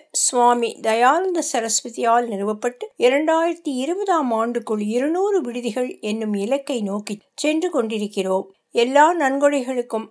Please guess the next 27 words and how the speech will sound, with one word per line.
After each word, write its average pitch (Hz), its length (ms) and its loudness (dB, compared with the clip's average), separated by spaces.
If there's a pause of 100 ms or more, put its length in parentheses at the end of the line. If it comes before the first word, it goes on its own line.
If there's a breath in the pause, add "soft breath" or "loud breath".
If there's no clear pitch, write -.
அமெரிக்க 254 480 -2
ஐ 214 220 0
ஆர் 285 180 4
எஸ் 254 240 -6
பிரிவு 233 400 -4
ஐநூற்றி 269 480 -4
ஒன்று 220 280 -4
சி 214 240 -6 (440)
மூன்றின் 285 540 0
கீழ் 202 340 -2
வருமான 294 540 2
வரி 233 260 0
விலக்கு 220 400 -6
உண்டு. 175 300 -6 (340)
தாராளமாக 294 840 4
நன்கொடை 247 520 -2
கொடுத்து 196 400 -4 (200)
மீரா 370 440 0
நாட்டிய 233 440 -2
நாடகத்தை 202 580 -4 (220 soft breath)
தங்கள் 247 340 4
அருகில் 330 400 4
உள்ள 277 160 -2
பகுதிக்கு 220 520 -4
வருகையில் 220 560 -4
கண்டு 202 300 -6
கழியுங்கள். 180 640 -4